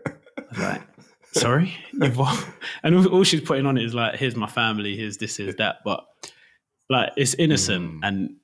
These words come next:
Speaker 1: okay, yeah, it's fine. So to me, I'm not, I'm not one to be like, "Okay, you're not, you can't look at social media, you can't do this, you can't do that." Like, they've got iPads. It's,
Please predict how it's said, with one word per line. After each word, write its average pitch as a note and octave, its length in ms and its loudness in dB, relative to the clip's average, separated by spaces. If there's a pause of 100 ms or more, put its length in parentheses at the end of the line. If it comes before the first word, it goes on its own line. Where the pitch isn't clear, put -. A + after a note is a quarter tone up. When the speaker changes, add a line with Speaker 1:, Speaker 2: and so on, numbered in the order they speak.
Speaker 1:
okay, A2+ 240 -2
yeah, A2+ 140 0
it's G2+ 120 -4
fine. G#2 440 0 (520)
So G2+ 340 2 (320)
to C3+ 100 2
me, C3 200 6
I'm A2 200 2
not, A2+ 340 -2 (680)
I'm B2 120 6
not C#3+ 180 4
one A2 260 2
to G#2+ 100 -6
be G#2 80 -6
like, G2 220 0
"Okay, F2+ 460 -10 (400)
you're F#2+ 140 2
not, F#2+ 180 -2 (220)
you - 80 -14
can't - 240 -2
look - 140 -10
at - 80 -10
social F#2+ 320 -8
media, F#2+ 260 -12
you F#2 60 -10
can't F#2 260 -4
do F#2 100 -6
this, F2 160 -10
you - 60 -12
can't - 240 -10
do F#2 100 -10
that." F2+ 240 -8
Like, F#2+ 200 -4 (100)
they've B2 180 -10
got - 120 -4
iPads. - 720 -6
It's, - 320 -10